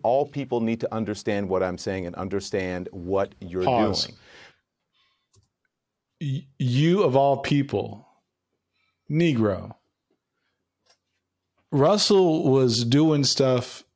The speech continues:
Speaker 2: before you even got your first paycheck. Who are you? Like, seriously, who, who are you to say, "You of all people, let me enlighten you"?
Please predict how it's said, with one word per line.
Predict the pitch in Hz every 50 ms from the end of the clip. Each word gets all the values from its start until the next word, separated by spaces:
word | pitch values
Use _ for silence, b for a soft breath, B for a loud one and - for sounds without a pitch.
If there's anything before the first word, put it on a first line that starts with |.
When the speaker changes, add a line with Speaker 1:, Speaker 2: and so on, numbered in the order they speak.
| _ _ _
Speaker 2:
before | - 139 - - - 143 147 139
you | 135 135 135 135 135 135
even | 123 120 117
got | 117 110 110 -
your | 117 107
first | - - 120 113 107 - -
paycheck. | - - 113 107 104 - - 104 104 110 - _ _ _ _ _ _ _ _ _ _ _ _ _ _ _ _ _ _ _ _ _ _ _ _ _ _ _ _ _ _ _ - - -
Who | 156 123 - - 202 233 254 233
are | 180
you? | 135 120 123 139 143 107 92 90 90 113 - - _ _ _ _ _ _ _ _ _ _ _ _ _ _ -
Like, | 123 113 107
seriously, | - - 226 226 151 117 - - 110 104
who, | 107 139 185 220 - - B B B B B
who | _ - 214 247 247
are | 202
you | 156 151 165 180
to | 160 147 131
say, | - - - 135 123 120 117 117
"You | 117 131 127 127 143 160 156
of | 139 131
all | 131 131 127 127
people, | - - 131 123 - 110 107
let | 117 127 127
me | 135 139 135 127
enlighten | 120 110 110 110 110 120 113 101 95
you"? | 95 92 92